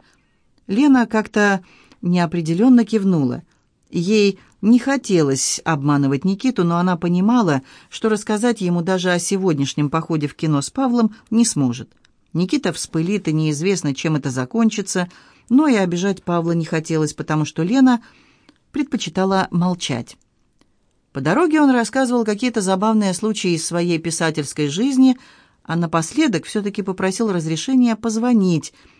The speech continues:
и Лена оставила ему номер мобильного. Распрощавшись с Павлом, она вошла в подъезд,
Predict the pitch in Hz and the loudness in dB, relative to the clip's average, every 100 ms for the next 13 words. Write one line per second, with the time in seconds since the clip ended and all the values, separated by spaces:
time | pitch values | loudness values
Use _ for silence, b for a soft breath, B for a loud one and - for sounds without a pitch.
0 | b b - 240 320 311 - 220 196 180 | b b -4 -2 0 -2 -2 0 0 0
1 | 175 170 185 226 214 202 156 135 131 123 | 0 0 2 2 2 -2 -2 0 0 -2
2 | 117 _ _ _ _ _ _ - 170 170 | -6 _ _ _ _ _ _ -4 -4 -2
3 | 175 170 165 156 147 - - - - 262 | -4 0 -2 -2 -4 -4 -8 -10 -2 0
4 | 226 151 135 B B B 151 175 180 175 | 2 0 0 B B B -2 0 -2 -2
5 | 190 170 - 160 165 240 233 | -4 -4 -4 -4 0 -2 -2